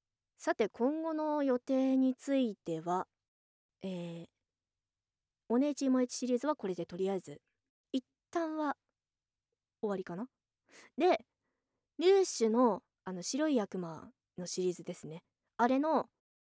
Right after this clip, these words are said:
三作目が出ます、今度。で、ちょっと今そうですね、台本だけ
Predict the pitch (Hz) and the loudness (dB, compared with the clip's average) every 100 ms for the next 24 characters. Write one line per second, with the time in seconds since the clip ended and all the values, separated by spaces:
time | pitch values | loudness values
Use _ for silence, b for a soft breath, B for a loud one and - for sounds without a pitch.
0 | _ _ - 320 370 403 381 381 220 180 | _ _ -8 -4 -2 -2 0 0 0 -4
1 | 160 165 - _ _ - 180 135 - _ | -8 -10 -14 _ _ -10 -8 -8 -16 _
2 | _ _ _ _ _ _ _ _ _ _ | _ _ _ _ _ _ _ _ _ _
3 | _ - 247 311 - 254 277 269 240 285 | _ -6 -4 -4 -2 2 4 2 0 -2
4 | 214 190 180 214 294 320 330 320 302 - | -4 -4 0 2 2 0 -2 0 -2 0
5 | 285 277 269 | 0 2 0